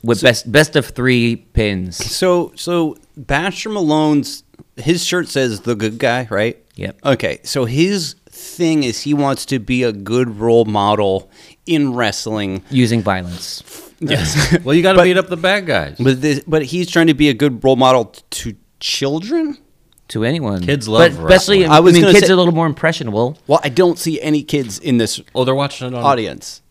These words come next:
Speaker 1: They're watching
Speaker 3: cable.
Speaker 1: it on
Speaker 2: And it doesn't
Speaker 1: television.
Speaker 2: appear to be filmed.
Speaker 3: On Basic Access or whatever it's
Speaker 2: Cable
Speaker 3: called.
Speaker 2: Access?
Speaker 3: Is that what it's called?
Speaker 2: I, yeah, I don't know.
Speaker 1: They're listening to it on
Speaker 3: Local.
Speaker 1: the radio.
Speaker 3: Wait, what's the local cable called?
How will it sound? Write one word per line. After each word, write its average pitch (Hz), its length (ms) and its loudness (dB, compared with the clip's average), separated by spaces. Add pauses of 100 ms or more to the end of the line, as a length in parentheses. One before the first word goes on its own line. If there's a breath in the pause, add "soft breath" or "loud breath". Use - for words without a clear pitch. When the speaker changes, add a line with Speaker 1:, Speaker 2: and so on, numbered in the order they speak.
(120)
Speaker 1:
They're 139 140 -2
watching 165 260 2
Speaker 3:
cable. 147 140 2
Speaker 1:
it - 20 4
on 175 80 8
Speaker 2:
And - 0 -
it 175 60 6
doesn't 196 360 8
Speaker 1:
television. 185 120 6
Speaker 2:
appear 196 200 6
to 160 80 6
be 151 140 6
filmed. 143 320 2
Speaker 3:
On 113 80 2
Basic 120 340 2
Access 104 680 -2
or 87 160 -8
whatever 87 220 -2
it's 82 60 -6
Speaker 2:
Cable 139 200 4
Speaker 3:
called. 143 140 6
Speaker 2:
Access? 160 520 -2
Speaker 3:
Is 95 80 -8
that 113 80 0
what 147 100 -2
it's 160 100 -8
called? 180 320 -6
Speaker 2:
I, 127 240 -12
yeah, 143 180 -10
I 143 40 -10
don't 92 240 -16
know. 95 120 -16
Speaker 1:
They're 123 100 0
listening 135 280 -2
to 143 100 2
it - 20 4
on 143 80 2
Speaker 3:
Local. 139 140 8
Speaker 1:
the 139 40 6
radio. 117 380 4
Speaker 3:
Wait, 98 80 -8 (500 soft breath)
what's 139 140 -6
the - 100 4
local 120 380 2
cable 78 340 -4
called? - 380 -16